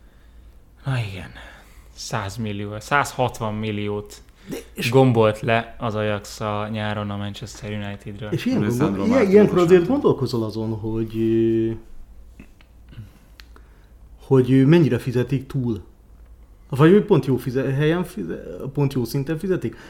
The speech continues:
Speaker 2: magát a potenciált. Mert itt nagyon sok olyan játékos van, akiről azért szerintem még nem tudod azt mondani, hogy ez biztos, hogy beválik.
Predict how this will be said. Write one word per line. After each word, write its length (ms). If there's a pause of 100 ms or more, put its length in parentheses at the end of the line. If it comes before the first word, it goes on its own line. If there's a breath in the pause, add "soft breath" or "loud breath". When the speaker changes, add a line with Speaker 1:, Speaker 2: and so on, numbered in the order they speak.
(140)
Speaker 2:
magát 280
a 40
potenciált. 680 (800 soft breath)
Mert 140
itt 60
nagyon 220
sok 180
olyan 160
játékos 540
van, 140
akiről 360
azért 240
szerintem 340
még 140
nem 200
tudod 260
azt 240
mondani, 420 (540 soft breath)
hogy 220
ez 120
biztos, 520
hogy 120
beválik. 640